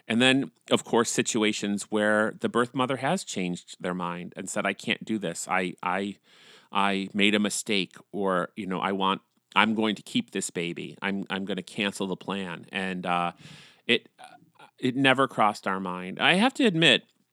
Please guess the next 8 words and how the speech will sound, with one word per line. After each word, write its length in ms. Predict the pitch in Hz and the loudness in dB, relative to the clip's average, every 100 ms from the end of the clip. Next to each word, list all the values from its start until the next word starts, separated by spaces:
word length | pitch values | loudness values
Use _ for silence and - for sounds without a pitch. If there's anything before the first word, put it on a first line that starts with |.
| _ _ _ _ | _ _ _ _
that 160 | - 131 | 0 2
before 520 | 127 - 151 175 180 117 | 0 2 6 8 8 6
I 120 | 127 | 6
got 240 | 123 120 | 8 6
into 280 | 117 113 117 | 4 2 0
the 160 | 110 104 | 0 2
adoption 580 | 98 98 - - 92 | 4 4 2 -4 -2
scene, 580 | 92 - 117 98 85 87 | -2 -2 0 0 0 -2